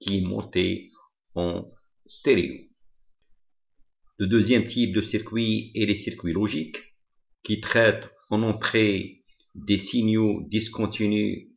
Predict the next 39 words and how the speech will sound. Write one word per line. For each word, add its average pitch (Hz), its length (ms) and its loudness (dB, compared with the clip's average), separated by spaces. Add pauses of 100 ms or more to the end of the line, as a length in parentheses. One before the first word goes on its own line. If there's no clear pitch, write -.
qui 110 120 0
ne 110 80 4
peuvent 104 320 0
prendre 101 460 -4 (340)
que - 80 2
deux 92 260 4
valeurs, 135 520 0 (480)
zéro 104 500 2
qui 92 180 -4
est - 40 -2
le 82 100 0
G 82 160 -4
N 101 200 2
D 147 340 -4
ou 92 260 -4
un 101 200 2
qui 98 200 -4
est 90 40 2
le 82 140 -2
V 92 120 0
C 92 160 -4
C, - 480 -6 (160)
deux 87 180 -2
valeurs 107 460 6
cinq 87 320 -4
volts 98 340 0
en 92 80 -4
technologie 87 580 -4
T 85 140 -6
T - 140 0
L. 143 320 -2 (640)
On 180 100 0
peut 151 160 -6
citer 101 720 -2
par 127 160 4
exemple 92 460 -2
le 92 100 0
compteur 104 720 0
décimal 98 720 -2